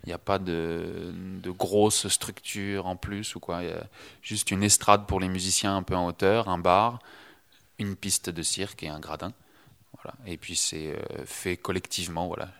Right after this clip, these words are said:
Chacun a un peu de matériel, on met en commun le matériel et après on met en commun les idées pour, pour arriver à ce qui nous plaît à tous.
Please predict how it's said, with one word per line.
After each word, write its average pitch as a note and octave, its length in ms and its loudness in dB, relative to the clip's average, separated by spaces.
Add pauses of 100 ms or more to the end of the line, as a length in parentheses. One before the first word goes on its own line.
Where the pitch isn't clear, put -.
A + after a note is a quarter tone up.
(160)
Chacun - 440 -2
a F2 240 -2
un E2 80 -2
peu F#2 120 -4
de F2 60 -6
matériel, F2+ 500 0
on G2 60 0
met F#2 140 2
en F#2 80 2
commun F2+ 220 0
le F2 60 -2
matériel E2+ 460 -2
et F#2+ 60 -8
après D#2+ 200 -12
on E2 80 -6
met D#2+ 120 -8
en D2+ 80 -8
commun E2 260 -2
les E2 220 -2
idées E2 180 -2
pour, - 300 -8 (640)
pour D#2+ 180 -2
arriver D#2+ 160 0
à E2 60 0
ce - 100 2
qui - 100 -6
nous E2+ 120 -6
plaît F2 160 0
à E2 80 -2
tous. - 340 -8